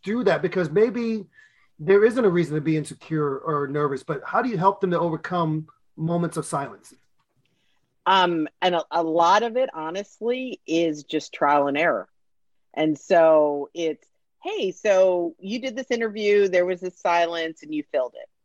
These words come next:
Speaker 2: And hey, let's, let's listen to this interview where somebody else left that silence." And you can hear the emotion. You can hear that, like, whenever there's a, a pregnant pause, it, there's a reason why it's called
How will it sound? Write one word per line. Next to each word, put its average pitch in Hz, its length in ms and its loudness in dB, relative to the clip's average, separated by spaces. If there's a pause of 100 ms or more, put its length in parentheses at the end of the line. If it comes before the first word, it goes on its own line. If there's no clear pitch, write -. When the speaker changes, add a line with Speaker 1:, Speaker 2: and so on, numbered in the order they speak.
(560)
Speaker 2:
And 180 320 2
hey, 262 240 2
let's, 196 320 0
let's 233 320 -2
listen 269 260 -6
to 214 60 0
this 220 240 0
interview 147 720 -4 (280)
where 190 260 4
somebody 220 400 -4
else 185 280 -2 (640)
left 180 340 -6
that - 240 -8
silence." 57 380 -14 (420)
And 165 220 0
you 196 160 0
can 160 260 -4 (320)
hear 233 360 4
the 190 180 4
emotion. 160 680 2
You 143 80 0
can 139 340 -4 (320)
hear 269 300 4
that, - 160 2
like, 165 240 4
whenever 196 760 0
there's 214 300 0
a, 165 220 2
a 151 140 -10 (220)
pregnant 214 400 -8 (100)
pause, 226 440 -2 (420)
it, 180 140 -4
there's 190 240 2
a 196 80 2
reason 220 340 -4
why 185 120 0
it's - 100 -4
called 180 260 -2